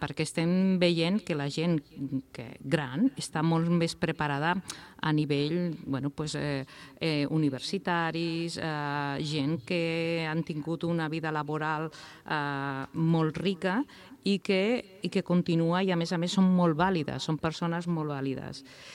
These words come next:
I en el tema de que, mm, jo sempre he sigut, no?, el tema de residències, sempre les places, quan les necessites, no costa trobar-les o costa, o centres de dia, jo crec que hem d'anar a primer, sempre, jo sempre,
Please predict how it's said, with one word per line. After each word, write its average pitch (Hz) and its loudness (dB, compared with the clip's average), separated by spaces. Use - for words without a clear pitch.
I 180 6
en 165 8
el 165 4
tema 196 4
de 170 4
que, 160 0
mm, 185 4
jo 208 8
sempre 240 6
he - 2
sigut, 165 4
no?, 165 2
el 170 -2
tema 175 4
de 185 4
residències, 175 0
sempre 151 0
les 143 0
places, 156 -4
quan 135 0
les 131 -2
necessites, 139 -4
no 135 2
costa 143 -2
trobar-les 147 0
o 135 -4
costa, 139 -4
o 120 -4
centres 143 -2
de 127 -2
dia, 165 2
jo 165 4
crec 160 2
que 151 2
hem 156 6
d'anar 147 2
a 147 2
primer, 165 4
sempre, 165 2
jo 165 0
sempre, 170 0